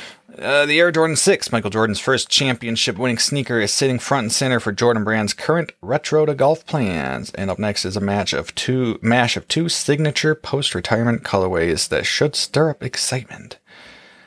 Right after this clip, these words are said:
Uh, for this upcoming release, Jordan Brand returns to the black chrome colorway of the Air Jordan six Low, which originally appeared back in two thousand two.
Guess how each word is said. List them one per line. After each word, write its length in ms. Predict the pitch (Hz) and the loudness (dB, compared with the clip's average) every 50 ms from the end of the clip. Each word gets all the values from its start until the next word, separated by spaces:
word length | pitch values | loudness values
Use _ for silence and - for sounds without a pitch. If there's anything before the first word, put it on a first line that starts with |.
| _ _ - | _ _ -8
Uh, 400 | - - 76 73 73 73 65 65 | -2 0 2 2 2 2 2 0
for 120 | - - | -2 -2
this 160 | 107 104 101 - | -2 -2 -2 -2
upcoming 360 | - 123 - - 139 131 123 117 | -2 -4 0 0 0 2 2 2
release, 320 | 113 127 135 117 - - | 2 2 2 0 -2 -4
Jordan 320 | - 104 110 117 123 117 | 0 0 2 4 4 2
Brand 260 | 104 110 113 117 113 110 | 4 4 4 4 4 2
returns 340 | 107 101 - 127 127 120 120 | 0 0 0 -2 -2 -2 -2
to 80 | - | -4
the 80 | 101 92 | -4 -4
black 320 | 92 92 104 113 127 - | 0 2 2 2 2 0
chrome 320 | - - - 127 127 123 120 | -2 0 0 0 2 0 -4
colorway 420 | - - 131 131 131 131 127 131 | 0 0 0 2 4 4 2 2
of 120 | 123 107 - | 2 0 -2
the 120 | - - | -4 -4
Air 180 | - 117 123 123 | -2 -2 0 0
Jordan 300 | 117 123 123 117 120 113 | 2 2 2 2 0 -2
six 400 | - - - - - - - - | -2 0 0 0 0 -2 -2 0
Low, 520 | 85 95 107 107 98 80 71 67 60 50 | 0 2 2 2 0 -2 -2 -4 -4 -4
which 240 | 50 64 - - - | -6 -4 -4 -2 0
originally 340 | 78 107 113 113 120 123 120 | 0 0 2 2 2 2 2
appeared 280 | 117 - 139 135 127 - | 2 2 2 2 2 2
back 220 | - 135 - - | 2 0 0 -2
in 80 | 147 131 | -4 -4
two 140 | - 147 143 | -2 -4 -4
thousand 440 | - 147 147 151 143 147 156 156 147 | -2 -2 -2 -2 0 0 0 -2 -2
two. 880 | - - 160 170 185 175 - - - 69 69 71 - 60 62 64 50 | -2 -2 -2 -2 -2 -4 -6 -8 -10 -10 -10 -10 -10 -10 -10 -10 -10